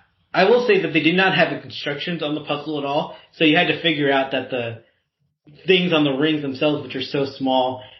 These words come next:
and could be insignificant if you're not looking in the right places, uh, were the letters. Uh, I, 'cause I, at first when Kyle and Nisa were going,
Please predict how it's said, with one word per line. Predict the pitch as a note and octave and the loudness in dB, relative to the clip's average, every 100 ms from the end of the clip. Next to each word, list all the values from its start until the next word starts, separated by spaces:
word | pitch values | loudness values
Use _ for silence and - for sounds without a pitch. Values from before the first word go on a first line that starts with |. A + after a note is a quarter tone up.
| - | -2
and | C#3 C3 C3 | 2 2 0
could | D#3+ D#3+ | -2 0
be | G#3+ | 2
insignificant | F#3+ F3+ D3+ D#3 D#3 - C3 C3 | 2 2 2 2 2 0 0 0
if | C3 | -2
you're | C3+ | 0
not | C3 A#2+ | 0 0
looking | C3 - C3 | -4 -4 -6
in | B2+ | -6
the | A#2+ | -2
right | A#2+ A#2 | 0 0
places, | - D3 C#3+ B2 A2+ - - - _ C#3+ | 0 0 0 -6 -8 -14 -20 -20 _ 2
uh, | C3 B2 | 2 4
were | D#3 D#3 | 2 4
the | |
letters. | C3+ C#3 A#2+ A2+ - - | 2 2 2 -2 -8 -4
Uh, | B2 A#2+ A#2 A2+ A2 F#2+ - _ _ _ _ _ _ | 0 2 0 0 -2 -2 -6 _ _ _ _ _ _
I, | C#3+ - - | -8 -2 2
'cause | F#3+ | 4
I, | F3 F#3 - | 2 2 0
at | F3 - | 0 2
first | A3 - | 2 0
when | D3+ | -4
Kyle | D#3+ D#3 D#3 | -2 0 0
and | C3+ | -2
Nisa | D3+ | -4
were | D3 C3 | -4 -6
going, | B2+ B2 | -6 -6